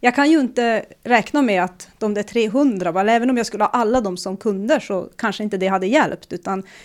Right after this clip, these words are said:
jag måste ju vidga mina vyer. Så att det vi har gjort är att, att vi har nischat oss och, eh, jobbar med en väldigt stor marknad, kan man säga. Plus att, eh,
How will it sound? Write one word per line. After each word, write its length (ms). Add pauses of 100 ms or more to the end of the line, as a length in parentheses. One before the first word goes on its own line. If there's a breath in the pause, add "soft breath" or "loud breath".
jag 120
måste 260
ju 60
vidga 400
mina 240
vyer. 380
Så 100
att 220 (320 loud breath)
det 120
vi 160
har 100
gjort 320
är 160
att, 240
att 200
vi 120
har 120
nischat 380
oss 340
och, 420
eh, 280
jobbar 400
med 360
en 360
väldigt 260
stor 320
marknad, 520 (140)
kan 100
man 100
säga. 280 (580 loud breath)
Plus 280
att, 200 (120)
eh, 300